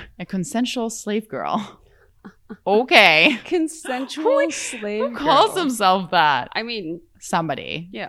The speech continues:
Speaker 1: There's always fucking somebody, man. But basically, when you read this,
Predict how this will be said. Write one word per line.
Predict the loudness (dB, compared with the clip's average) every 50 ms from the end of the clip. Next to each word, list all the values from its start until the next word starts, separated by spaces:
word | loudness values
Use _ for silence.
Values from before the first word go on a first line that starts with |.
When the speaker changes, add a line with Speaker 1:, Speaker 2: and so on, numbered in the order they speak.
| _
Speaker 1:
There's | -8 -6 -6 -4
always | -4 -4 -4 -4 -6 -8
fucking | -10 -12 -12 -12 -10 -12 -12
somebody, | -12 -10 -8 -8 -8 -8 -10 -10 -10
man. | -10 -8 -10 -10 -10 -12 -16 -16 -12 -4
But | 0 0 2 2 4
basically, | 4 4 4 2 -2 -6 -4 -2 0 0 0 0 -2 -6 -14 -16 -16 -18 _ _ _ _ _ _ _
when | -6 -2 -2 0 0
you | 0 0 0
read | 0 -2 -2 -2
this, | -4 -6 -6 -8 -12 -14 -16